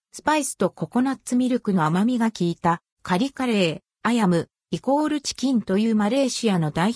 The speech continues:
表的なチキンカレー。濃厚なココナッツクリームに鶏肉を合わせ、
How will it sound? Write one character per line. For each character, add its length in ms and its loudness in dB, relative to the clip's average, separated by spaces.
表 160 -2
的 280 -2
な 160 0
チ 160 -10
キ 160 -2
ン 80 2
カ 160 -2
レ 80 0
ー。 760 -6
濃 180 2
厚 260 0
な 100 -2
コ 140 -4
コ 140 -2
ナ 120 -2
ッ 100 -12
ツ 120 -12
ク 120 -6
リ 200 0
ー 40 2
ム 80 2
に 120 2
鶏 320 0
肉 340 0
を 80 2
合 80 2
わ 80 0
せ、 260 -4